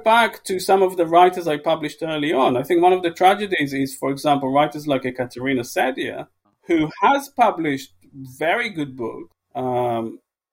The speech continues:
and, and just got so sick of having to deal with, with genre, with the field, with the attitude to her, that she, she quit writing. And I think that's a, that's a tragedy. We lost someone who was a really, you know, I love her fiction. I love her short fiction.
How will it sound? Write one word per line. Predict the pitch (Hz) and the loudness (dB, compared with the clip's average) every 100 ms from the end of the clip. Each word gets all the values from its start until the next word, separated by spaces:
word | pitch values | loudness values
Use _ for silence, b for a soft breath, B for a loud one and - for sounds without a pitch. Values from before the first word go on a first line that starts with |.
| _ - | _ -2
and, | 147 156 170 | 2 2 2
and | 180 175 | 0 0
just | 208 - | -6 -2
got | 208 185 | -2 -2
so | - - 214 233 | -6 0 2 2
sick | - - 247 247 | -8 -4 -4 -2
of | 180 | -4
having | 170 175 185 180 | -2 -2 -2 -6
to | 160 | -8
deal | 165 180 180 | -2 0 0
with, | 147 131 123 - - _ | -2 -2 -4 -10 -20 _
with | 147 151 139 131 127 120 | -4 2 2 0 -12 -8
genre, | 120 156 247 196 - - | 2 4 6 2 -4 -8
with | 120 120 | -8 -6
the | 127 | -6
field, | - 208 262 107 92 113 | -2 2 2 2 -4 -8
with | 113 | -8
the | 117 | -4
attitude | 123 208 233 - - 104 - | -2 0 -2 -8 -8 -10 -10
to | 101 101 | -12 -8
her, | 135 | -6
that | 156 - | -6 -8
she, | 175 | -14
she | - 349 | -10 -12
quit | - 196 - | -2 0 0
writing. | 190 285 370 - - - _ b b b - | 0 0 0 -4 -14 -16 _ b b b 0
And | 175 | 2
I | |
think | 196 330 403 | 4 2 4
that's | 285 262 262 | 4 0 -2
a, | 240 _ - | -10 _ 0
that's | 277 277 | 0 0
a | 233 | -6
tragedy. | - 403 339 208 127 | 0 2 4 4 4
We | 127 165 | 4 2
lost | 185 247 262 - | 4 4 4 0
someone | 190 170 147 143 | 2 2 2 2
who | 147 | 0
was | 143 147 | 0 -4
a | 156 | -6
really, | 214 403 440 277 240 - _ _ _ _ | -6 -2 -2 0 -4 -6 _ _ _ _
you | 254 | 4
know, | - | 6
I | 170 | 6
love | 190 202 262 269 | 4 4 4 4
her | 180 - | -2 -2
fiction. | - 131 - 113 | -2 -4 -4 -4
I | 117 | -2
love | 143 185 233 | 0 0 0
her | 156 | -6
short | 143 127 113 | -8 -10 -10
fiction. | - | -14